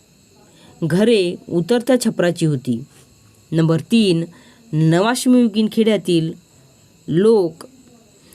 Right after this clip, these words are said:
मासेमारी करत होते. आधुनिक खेडे. नंबर एक, आधुनिक खेड्यांमध्ये शेती ही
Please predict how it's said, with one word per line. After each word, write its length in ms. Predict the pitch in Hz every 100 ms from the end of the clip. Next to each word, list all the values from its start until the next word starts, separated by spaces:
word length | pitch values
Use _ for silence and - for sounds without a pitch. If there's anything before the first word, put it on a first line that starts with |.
| - _
मासेमारी 640 | 156 170 175 240 240 233 226
करत 260 | 214 185 170
होते. 380 | 151 131 120 156 208 226 _ _ _ _ _ _ _ _ _ _ _ _ _ _ _
आधुनिक 560 | - 160 170 226 220 226 -
खेडे. 280 | - 143 123 113 _ _ _ _ _ _ _ -
नंबर 300 | 151 170 175
एक, 360 | 233 180 165 - _ _ _ _ - -
आधुनिक 480 | 160 180 220 311 -
खेड्यांमध्ये 720 | 214 208 190 175 143 151 151 - _ _ _ _
शेती 480 | - - 240 233 269
ही 340 | 247 196 185